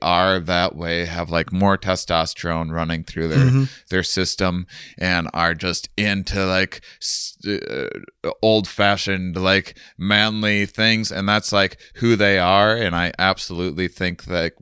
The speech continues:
Speaker 1: uh, they would be doing themselves a disservice to be anyone different than what
Speaker 2: Sure.
Speaker 1: they are. But when I was growing up, I, f-, I felt, like, much,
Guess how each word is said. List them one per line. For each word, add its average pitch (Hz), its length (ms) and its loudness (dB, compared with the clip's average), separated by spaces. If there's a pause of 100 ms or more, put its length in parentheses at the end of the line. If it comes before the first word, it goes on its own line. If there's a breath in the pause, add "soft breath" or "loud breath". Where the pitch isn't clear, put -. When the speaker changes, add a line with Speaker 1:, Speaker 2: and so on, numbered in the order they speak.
Speaker 1:
uh, 82 320 -2
they 92 140 2
would 85 120 0
be 87 100 -2
doing 90 300 -2
themselves 87 440 -2
a 92 60 -6
disservice 87 600 0
to - 80 -6
be 82 160 0
anyone 85 360 -2
different 90 320 -2
than 85 240 -6 (240 loud breath)
what - 100 -4
Speaker 2:
Sure. 131 120 4
Speaker 1:
they 98 60 6
are. 101 100 4
But 95 220 0 (280 loud breath)
when 107 220 0
I 131 100 6
was 123 180 -2
growing 82 420 -2
up, 78 300 -4
I, 85 100 0
f-, - 240 -8 (100)
I 95 140 2
felt, 92 300 0
like, 87 200 0 (140)
much, 110 500 0